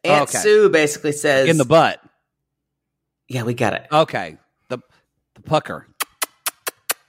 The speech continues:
Speaker 1: Yeah.
Speaker 2: Okay.
Speaker 1: It's enough.
Speaker 2: All right. I'm done.
Speaker 1: Aunt Sue has reservations.
Speaker 2: The clinker.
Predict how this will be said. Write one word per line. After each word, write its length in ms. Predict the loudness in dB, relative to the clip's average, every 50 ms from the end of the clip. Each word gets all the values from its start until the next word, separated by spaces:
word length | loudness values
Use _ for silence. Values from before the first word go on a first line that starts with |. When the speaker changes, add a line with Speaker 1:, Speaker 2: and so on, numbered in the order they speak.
| _ _ _ _ _ _ -20 _ _ _ _ _ _ _ _ _ _ _ _ -10
Speaker 1:
Yeah. 180 | -6 -6 -6 -8 -10 -20 _ _ _ _ -20 -20 -20 -20 _ -20 -20 _ -12 -8 -8
Speaker 2:
Okay. 180 | -8 -8 -8 -12
Speaker 1:
It's 120 | -12 -10 -6
enough. 480 | -4 -4 -4 -4 -6 -10 -18 -20 -20 _ _ _ -10
Speaker 2:
All 160 | -6 -4 -2
right. 180 | -2 -4 -6 -8 -18 -20 -20 -20 _ _ _ _ _ _ _ _ _ _ _ _ _ _ _ _ _ _ _ _ _ _ _ _ _ _ _ -18 -18 -18 _ _ _ _ _ _ _ _ _ _ _ -18 -18 -18 _ _ _ _ _ _ _ _ _ _ _ _ _ _ _ _ _ _ _ _ -20 _ _ _ _ -20
I'm 120 | -14 -8
done. 340 | -4 -2 -2 -2 -4 -6 -10 _ _ _ _ _ _ _ _ _ _ -2
Speaker 1:
Aunt 240 | 0 0 0 -2 -4
Sue 680 | -6 -2 0 0 2 2 2 2 0 0 -2 -4 -10 _ _ -20 _ _ _ -6
has 520 | -2 0 2 2 2 0 -2 -6 -10 -10 _ -2
reservations. 880 | 0 0 0 0 0 0 0 0 -2 -4 -10 -12 -12 -14 -14 -14 -16 -16 _ -20 -18 -18 -18 -20 _ _ _ _ _ _ -6
Speaker 2:
The 100 | -4 -2
clinker. 560 | 0 2 2 4 2 2 0 -2 -2 -2